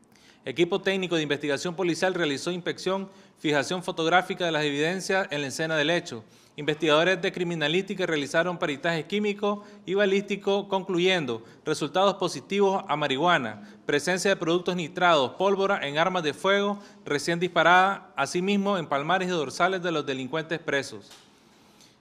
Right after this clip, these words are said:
Aplicación de técnica Sintrec Trace, detector de partículas de marihuana en vestimentas, dorsales y palmares de los delincuentes David Jonathan López Sánchez, Harvin Gómez Torre y Jairo Antonio Talavera Ruiz, con resultados positivos a partículas de marihuana.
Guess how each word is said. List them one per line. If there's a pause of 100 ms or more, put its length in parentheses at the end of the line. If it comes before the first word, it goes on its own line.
(100)
Aplicación
de
técnica
Sintrec
Trace,
detector
de
partículas
de
marihuana
en
vestimentas, (240)
dorsales
y
palmares
de
los
delincuentes
David (100)
Jonathan
López
Sánchez,
Harvin (260)
Gómez
Torre
y
Jairo
Antonio
Talavera
Ruiz, (260)
con
resultados
positivos
a
partículas
de
marihuana.